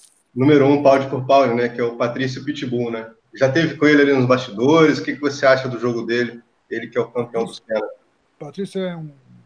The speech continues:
Speaker 2: grande amigo, sabe? Sempre a gente se encontra, quando tem uma vez aqui nos Estados Unidos, já fui em Natal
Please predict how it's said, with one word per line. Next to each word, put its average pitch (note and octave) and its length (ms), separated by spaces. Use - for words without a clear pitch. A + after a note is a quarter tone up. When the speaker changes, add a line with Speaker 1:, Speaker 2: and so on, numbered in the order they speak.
Speaker 2:
grande E3+ 260
amigo, D3+ 320
sabe? C#3 300
Sempre E3+ 240
a E3+ 40
gente D#3+ 120
se D3+ 100
encontra, D#3 600
quando C#3+ 240
tem D#3 180
uma C#3+ 140
vez D3+ 180
aqui - 140
nos C#3+ 100
Estados C#3+ 220
Unidos, D3+ 300
já D3 120
fui E3+ 160
em D#3+ 40
Natal D3+ 460